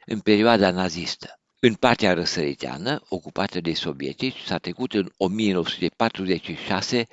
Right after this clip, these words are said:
la unificarea forțată a Partidului Comunist cu cel social-democrat, creându-se Partidul Socialist Unit din Germania, care s-a aflat la putere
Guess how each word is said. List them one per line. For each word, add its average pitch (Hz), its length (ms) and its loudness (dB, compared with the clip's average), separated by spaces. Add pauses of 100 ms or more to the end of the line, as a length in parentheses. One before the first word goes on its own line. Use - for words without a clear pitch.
la 98 280 4
unificarea 107 640 0
forțată 107 600 -2
a 92 80 0
Partidului 95 580 -2
Comunist 92 720 -2 (180)
cu 104 140 -4
cel 113 240 4
social-democrat, 90 1160 -2 (160)
creându-se 135 680 6
Partidul 120 520 0
Socialist 107 640 -2
Unit 113 320 2
din 104 200 8
Germania, 80 720 -2 (120)
care 107 280 6
s-a 90 180 -2
aflat 127 280 -2
la 92 100 -2
putere 107 500 0